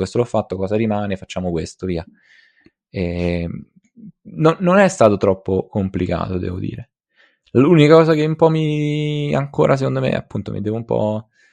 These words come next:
organizzare meglio è che alcune cose magari tu pensi di farle in un giorno, le metti in un giorno e poi le devi spostare perché non le hai fatte,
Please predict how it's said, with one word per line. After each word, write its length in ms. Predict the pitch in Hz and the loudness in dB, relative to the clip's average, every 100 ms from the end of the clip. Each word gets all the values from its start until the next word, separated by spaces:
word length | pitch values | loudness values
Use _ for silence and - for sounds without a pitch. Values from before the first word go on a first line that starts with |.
| _ - | _ -6
organizzare 580 | 113 117 120 110 117 | -2 0 -2 0 0
meglio 720 | 123 127 131 135 139 135 - _ | 0 -2 -2 0 0 0 -2 _
è 320 | - 98 - _ | -6 -6 -6 _
che 120 | 107 | -4
alcune 300 | 92 - 117 | -2 -2 0
cose 220 | 117 113 | 0 0
magari 200 | 101 104 104 | -4 -4 -6
tu 180 | 101 - | -10 -4
pensi 320 | 107 98 - | -4 -4 -10
di 80 | 101 | -8
farle 220 | 104 104 | -6 -4
in 60 | 113 | -6
un 120 | 127 | -4
giorno, 260 | 117 117 | -2 -2
le 60 | 95 | -4
metti 200 | 98 - | -8 -8
in 80 | 120 | -8
un 60 | |
giorno 180 | 113 101 | -6 -6
e 40 | 95 | -6
poi 140 | 95 | -10
le 60 | 90 | -10
devi 140 | 92 | -14
spostare 420 | - 101 - 90 | -10 -10 -8 -6
perché 140 | 87 - | -6 -4
non 80 | 101 | -4
le 60 | |
hai 60 | 110 | -2
fatte, 380 | 87 - 107 | -4 -6 -10